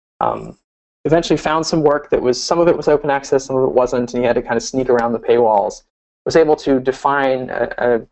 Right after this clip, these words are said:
go and, um, go into the lab, do a project to build a better diagnostic system for, for prostate cancer. Um,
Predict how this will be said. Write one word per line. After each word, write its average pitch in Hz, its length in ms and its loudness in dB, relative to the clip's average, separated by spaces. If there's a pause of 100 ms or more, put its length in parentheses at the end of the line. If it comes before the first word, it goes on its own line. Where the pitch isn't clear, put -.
(120)
go 143 200 4
and, 123 220 -4
um, 107 340 -10 (480)
go 135 100 6
into 151 140 -2
the 143 60 4
lab, 127 280 2
do 135 100 4
a 135 40 4
project 131 580 -2 (440)
to 135 100 -6
build 143 360 4
a 127 100 2
better 123 580 0 (300)
diagnostic 127 500 0
system 113 400 -4
for, 107 340 -2 (120)
for 107 200 -2
prostate - 380 -2
cancer. - 480 -10 (180)
Um, 110 360 -10